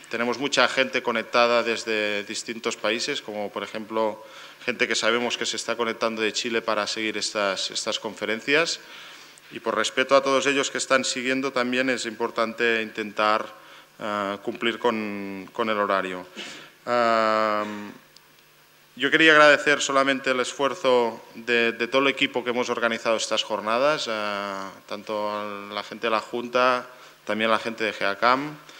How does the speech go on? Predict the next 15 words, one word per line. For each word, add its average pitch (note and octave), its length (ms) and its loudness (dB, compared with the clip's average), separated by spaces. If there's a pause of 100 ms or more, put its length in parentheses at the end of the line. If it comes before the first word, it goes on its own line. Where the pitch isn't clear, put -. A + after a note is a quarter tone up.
(500)
eh, G2+ 600 -6
todo B2 120 4
el B2 60 4
equipo B2 260 2
de B2 80 6
la A#2+ 80 6
Fundación A#2+ 500 -2
Pau A#2+ 180 2
Costa C3 400 2
y G#2+ 300 -2
nuestro A2 300 -4
patrocinador, A2 680 0
eh, G#2 260 0
Red G#2+ 200 -2
Eléctrico, B2+ 640 -2